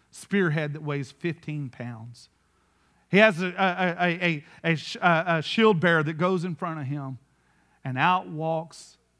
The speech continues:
David. Scripture tells us that David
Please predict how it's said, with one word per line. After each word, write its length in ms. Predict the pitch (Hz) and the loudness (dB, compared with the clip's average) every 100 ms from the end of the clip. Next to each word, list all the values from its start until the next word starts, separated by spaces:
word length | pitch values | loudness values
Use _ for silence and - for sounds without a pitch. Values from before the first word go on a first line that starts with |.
| _ | _
David. 440 | 131 123 117 107 107 _ _ _ _ _ _ _ _ _ _ _ | -10 -8 -8 -10 -16 _ _ _ _ _ _ _ _ _ _ _
Scripture 420 | - 190 175 165 | -4 -2 -2 -4
tells 300 | 143 165 147 | -2 -2 -2
us 120 | 147 | -6
that 200 | - 143 | -8 -6
David 380 | 143 147 147 135 | -2 -2 -2 -6